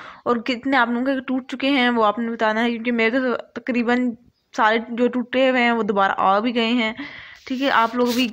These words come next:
आप लोगों की ग्रोइंग एज है तो आप लोग तो, अब आप लोगों के दांत टूट भी रहे होंगे और नए भी आ रहे होंगे, तो आप लोगों ने काउंट करके बताना है। क्या आप अपने दांत साफ रखते हैं?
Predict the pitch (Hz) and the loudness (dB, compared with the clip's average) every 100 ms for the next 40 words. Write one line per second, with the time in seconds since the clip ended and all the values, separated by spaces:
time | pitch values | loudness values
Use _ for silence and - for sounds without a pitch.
0 | - 226 240 254 254 240 226 262 254 226 | -2 -2 0 -2 0 2 2 2 0 0
1 | 247 226 226 - 214 214 226 226 226 220 | 0 0 -2 0 2 2 0 -2 0 0
2 | - 220 226 226 254 247 254 240 226 - | 2 4 4 2 0 0 0 0 -4 -2
3 | 214 214 220 247 214 254 226 240 226 226 | 0 0 0 -4 -2 0 2 0 0 -2
4 | 226 214 208 214 185 208 202 - - - | 0 0 0 0 0 -2 -6 -10 -12 -14
5 | - - - - 240 226 226 233 233 240 | -14 -16 -16 -2 4 4 4 0 0 0
6 | 208 220 226 247 226 190 190 202 - - | -2 -2 -4 -4 -2 -2 -2 -6 -10 -16
7 | - _ 311 269 302 311 294 294 226 214 | -20 _ 2 4 4 2 0 2 4 2
8 | 240 254 240 - - - 277 320 359 | 0 0 0 -2 -12 -4 -2 0 -4